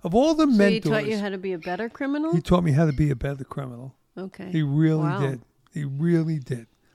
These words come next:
Speaker 1: None of this petty stuff. Don't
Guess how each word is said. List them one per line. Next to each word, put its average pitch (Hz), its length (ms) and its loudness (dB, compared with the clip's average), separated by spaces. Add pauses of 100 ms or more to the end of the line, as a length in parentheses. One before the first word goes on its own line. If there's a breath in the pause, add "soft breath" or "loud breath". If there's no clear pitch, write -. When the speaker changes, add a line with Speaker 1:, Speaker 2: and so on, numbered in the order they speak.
(280)
Speaker 1:
None 160 260 0
of 190 80 2
this 175 160 0
petty 147 480 0
stuff. 131 500 -10 (520 soft breath)
Don't 175 400 2